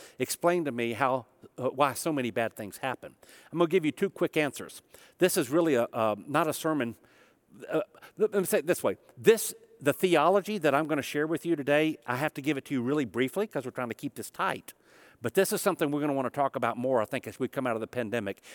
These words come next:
How do we talk about what's called theodicy, that is, the justice of God in situations where people are suffering? Let me give you two points. The first one is, because God loves us, he gave us free will. One reason why we suffer is because we choose to do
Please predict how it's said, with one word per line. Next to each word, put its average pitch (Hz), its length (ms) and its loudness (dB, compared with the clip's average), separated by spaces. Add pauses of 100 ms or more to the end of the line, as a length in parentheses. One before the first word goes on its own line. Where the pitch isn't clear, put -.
(120)
How 156 180 2
do 208 80 0
we 220 100 -4
talk 147 300 -2
about 113 380 0 (340)
what's - 180 0
called 131 240 -2
theodicy, 117 580 -2
that 117 200 2
is, 113 240 -4 (220)
the 127 80 -2
justice 143 480 -2
of 98 120 -6
God 113 360 0 (200)
in 139 80 -4
situations 135 640 0
where 120 80 -4
people 120 260 -6
are 101 60 -2
suffering? 98 400 -4 (160)
Let - 80 -16
me 139 100 0
give 170 140 2
you 165 40 2
two - 180 -4
points. 113 320 -4
The 120 100 -4
first 196 300 0
one 131 160 -2
is, 104 220 0 (300)
because 180 520 2
God 175 260 2
loves 156 300 0
us, 117 140 -4
he 143 100 -4
gave 151 260 -2
us 135 140 -2
free 131 200 -4
will. 113 360 -4 (560)
One 196 240 4
reason 180 320 0
why 143 180 4
we 143 160 2
suffer 120 420 -2
is 143 160 -6
because 131 320 -4
we 156 120 0
choose 147 300 -4
to 139 100 -14
do 110 240 -6